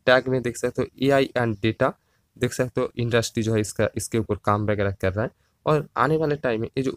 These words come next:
ओकी प्रोटोकॉल है ये क्या कुछ कर सकता है उसके बारे में भी बात करेंगे। फिलहाल देखो तो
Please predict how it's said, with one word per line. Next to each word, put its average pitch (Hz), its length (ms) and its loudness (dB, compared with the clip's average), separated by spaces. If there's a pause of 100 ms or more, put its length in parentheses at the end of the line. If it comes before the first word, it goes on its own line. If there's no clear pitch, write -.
ओकी 135 220 -4
प्रोटोकॉल 104 440 -2
है 104 60 -8 (100)
ये 131 100 0
क्या 127 220 -2
कुछ - 240 -10
कर 110 180 -2
सकता - 300 -6
है 101 40 0
उसके 107 240 -4
बारे 107 200 0
में 110 100 -2
भी 107 140 -2
बात 92 220 -2
करेंगे। 110 280 -4 (400)
फिलहाल 170 180 4
देखो 151 140 0
तो 147 80 2